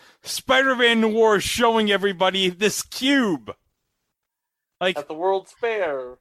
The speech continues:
Speaker 1: At the World's Fair. Oh my God, that's amazing. Okay. But you know what? Oh, this is so great.
Speaker 2: Now check this out. Now this was the la-, I think this was the last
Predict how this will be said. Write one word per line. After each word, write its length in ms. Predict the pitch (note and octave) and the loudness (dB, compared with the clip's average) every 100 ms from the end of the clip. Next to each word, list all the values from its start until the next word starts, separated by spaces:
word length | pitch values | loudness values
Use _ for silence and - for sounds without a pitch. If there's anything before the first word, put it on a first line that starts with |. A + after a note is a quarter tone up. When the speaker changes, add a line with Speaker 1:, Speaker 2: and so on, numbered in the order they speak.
| _ - | _ -4
Speaker 1:
At 160 | G3 | -2
the 100 | G#3+ | 0
World's 480 | F#3+ G#3+ A3 G3+ - | 2 2 2 0 -4
Fair. 680 | F#3 F#3+ F3+ E3 C#3+ G#2 - _ _ _ | 0 2 4 2 0 -4 -10 _ _ _
Oh 260 | C#3 C#3 B2+ | -2 0 0
my 220 | A#2 A2+ | -2 -6
God, 420 | - B2+ B2 A#2 | -4 -2 0 -2
that's 300 | C3 B2+ - | -2 -4 -6
amazing. 640 | A2 A2 G#2 F#2+ G2+ G2 - - | -10 -8 -10 -10 -10 -12 -14 -10
Okay. 440 | A#2 C3+ A2+ G2 _ _ _ _ _ _ - | -6 -4 -4 -4 _ _ _ _ _ _ -8
But 140 | E3+ | -6
you 120 | F3 | -2
know 160 | E3+ E3+ | 0 2
what? 280 | E3 D#3+ - _ _ _ _ | 2 0 -4 _ _ _ _
Oh, 260 | C#3 C#3 C3 | -4 0 0
this 240 | C3+ C3+ | -2 -8
is 80 | C3 | -8
so 320 | - C#3 C3+ | -8 -4 -4
great. 720 | A#2 A#2+ B2+ A2+ G#2+ - - _ _ _ _ | -4 -4 -2 -2 -4 -10 -16 _ _ _ _
Speaker 2:
Now 160 | D#3 | -8
check 280 | D3+ G3+ G3 | -2 0 2
this 220 | F#3+ E3+ | 0 0
out. 300 | D#3 C3 B2 - _ _ _ _ _ _ _ _ _ _ _ - | 0 0 -2 -8 _ _ _ _ _ _ _ _ _ _ _ 0
Now 140 | G3 | 2
this 240 | F#3+ B3 B3+ | 6 4 4
was 240 | G#3+ G3 - - | 0 0 -14 -2
the 80 | |
la-, 300 | E3+ F3 F#3 A3 | 2 6 4 4
I 80 | |
think 220 | E3+ E3 - | -4 -6 -6
this 160 | G#3 | -4
was 120 | G3+ | -4
the 80 | F3 | -8
last 380 | D3 D#3+ E3+ | 2 4 2